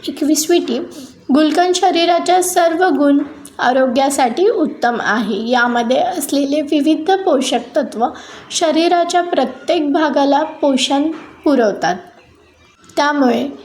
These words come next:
निरोगी आरोग्यासाठी देखील गुलकंदचे नियमित सेवन करणे फायदेशीर ठरते.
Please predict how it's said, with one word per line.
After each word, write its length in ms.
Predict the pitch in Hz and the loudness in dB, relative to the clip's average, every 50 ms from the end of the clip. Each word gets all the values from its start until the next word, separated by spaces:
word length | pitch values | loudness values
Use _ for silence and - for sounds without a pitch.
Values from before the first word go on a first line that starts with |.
| - - - - - | -20 -20 -8 0 2
निरोगी 480 | 285 285 285 277 277 285 285 262 311 | 4 6 6 6 4 4 2 2 2
आरोग्यासाठी 1000 | 339 330 311 294 269 277 277 269 247 247 269 302 294 294 320 269 233 220 - 285 277 | 2 2 2 2 2 2 2 2 2 0 0 0 0 0 0 0 0 0 0 0 0
देखील 800 | 233 254 254 240 - - - 302 311 370 381 - - - - - _ - - 285 | 2 0 -2 -4 -4 -2 0 2 2 2 0 -4 -10 -16 -20 -20 _ -6 -2 2
गुलकंदचे 640 | 247 277 262 247 247 - 269 262 269 277 277 - 311 | 2 4 2 2 2 0 0 0 -2 -2 -2 0 0
नियमित 380 | 294 294 277 247 226 240 247 277 | 0 2 0 0 0 0 -2 -2
सेवन 440 | 277 - - 311 262 247 240 240 247 | -4 -2 -2 0 2 2 2 2 2
करणे 340 | 247 247 233 214 262 311 339 | 0 0 0 0 0 -2 -2
फायदेशीर 680 | 339 - 339 254 220 208 214 233 240 - 302 269 214 226 - | -2 -2 -2 0 0 0 0 0 0 -2 -2 -4 -4 -4 -4
ठरते. 440 | 254 247 190 - - - - 190 | -4 -4 -4 -6 -8 -10 -10 -10